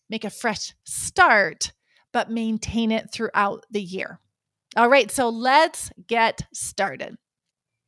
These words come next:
If you're human like me, <laughs> you might resonate with this bit of wisdom from the Buddha.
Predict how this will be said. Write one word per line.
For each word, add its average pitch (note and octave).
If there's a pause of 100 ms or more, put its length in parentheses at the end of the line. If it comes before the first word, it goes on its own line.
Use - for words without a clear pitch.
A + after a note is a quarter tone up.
(200)
If A#3+
you're E4+
human F4+
like F4
me, F4+ (500)
<laughs> B4
you D4
might D#4
resonate C#4+
with B3
this B3+ (480)
bit E4+
of D#4
wisdom G#3+
from G#3
the G3
Buddha. F#3+